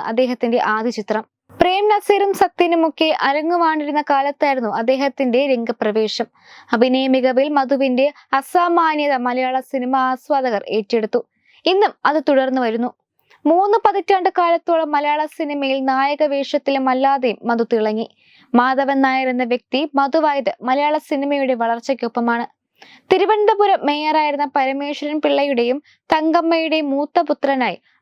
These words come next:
ആയിരത്തി തൊള്ളായിരത്തി മുപ്പത്തിമൂന്ന് സെപ്റ്റംബർ ഇരുപത്തിമൂന്നിനാണ് ജനനം.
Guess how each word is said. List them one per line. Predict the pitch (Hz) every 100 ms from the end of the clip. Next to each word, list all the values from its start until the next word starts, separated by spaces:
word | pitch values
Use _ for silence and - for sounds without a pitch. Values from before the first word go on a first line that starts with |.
| -
ആയിരത്തി | 269 294 294 294
തൊള്ളായിരത്തി | 285 277 277 285
മുപ്പത്തിമൂന്ന് | 262 247 294 285 269 269 269
സെപ്റ്റംബർ | 269 277 - 269 262 262 254
ഇരുപത്തിമൂന്നിനാണ് | 269 294 - 311 302 294 285 226 220 220
ജനനം. | 220 220